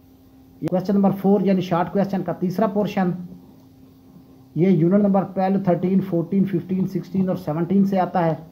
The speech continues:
तो यूनिट नंबर ट्वेल्व से एक, थर्टीन से एक, फ़ोर्टीन से एक, फ़िफ़्टीन से दो, सिक्सटीन से दो, सेवनटीन से दो शॉर्ट क्वेश्चन आएंगे। तो इस तरह ये नौ शॉर्ट क्वेश्चंस आपके होंगे। नेक्स्ट आते हैं लॉन्ग क्वेश्चन पे।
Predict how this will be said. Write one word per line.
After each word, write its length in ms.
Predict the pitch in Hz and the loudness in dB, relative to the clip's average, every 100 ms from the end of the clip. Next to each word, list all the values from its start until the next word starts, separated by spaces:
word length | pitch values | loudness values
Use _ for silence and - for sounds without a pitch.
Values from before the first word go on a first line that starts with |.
| - - - - - | -20 -20 -20 -18 -2
तो 480 | 165 165 160 156 - | 2 4 2 0 -8
यूनिट 260 | 143 170 190 | -2 0 0
नंबर 180 | 180 175 | 0 -2
ट्वेल्व 280 | 180 185 | 0 -2
से 140 | 170 190 170 | -2 -4 0
एक, 280 | 180 180 - | -2 -4 -2
थर्टीन 340 | 165 160 175 185 | -2 0 0 0
से 120 | 180 175 | -2 -2
एक, 200 | 175 175 | -2 -2
फ़ोर्टीन 380 | 165 165 175 175 | -4 -2 -2 -2
से 120 | 175 | -2
एक, 200 | 165 170 | -2 -4
फ़िफ़्टीन 380 | - 151 - 165 | -6 -8 -4 -4
से 140 | 165 175 | -2 -2
दो, 240 | 160 165 165 | 0 0 -2
सिक्सटीन 440 | - - 160 165 | -8 -10 -4 -4
से 140 | 165 170 | -2 -2
दो, 260 | 160 165 | 0 -2
सेवनटीन 500 | 160 143 147 139 156 | -2 -4 -6 -4 -4
से 120 | 151 151 | -4 -4
दो 160 | 147 | -4
शॉर्ट 240 | 147 135 - | -6 -8 -10
क्वेश्चन 320 | 135 107 143 | -12 -10 -8
आएंगे। 280 | 147 165 156 | -4 -2 -4
तो 540 | 147 - - - - | -6 -14 -18 -16 -8
इस 120 | 185 | -6
तरह 120 | 185 185 | -2 0
ये 160 | 170 170 | 2 2
नौ 200 | 156 175 | 2 0
शॉर्ट 240 | 156 147 | -2 -4
क्वेश्चंस 500 | - 151 - 165 151 - | -4 -6 -4 -6 -8 -8
आपके 280 | 131 - 143 | -10 -8 -8
होंगे। 300 | 104 117 101 - - - | -8 -10 -12 -16 -20 0
नेक्स्ट 220 | 220 220 196 | 0 2 0
आते 200 | 190 214 | 2 2
हैं 60 | |
लॉन्ग 280 | 156 135 135 | 2 0 -4
क्वेश्चन 280 | 139 - 123 | -6 -10 -14
पे। 220 | 117 - | -14 -18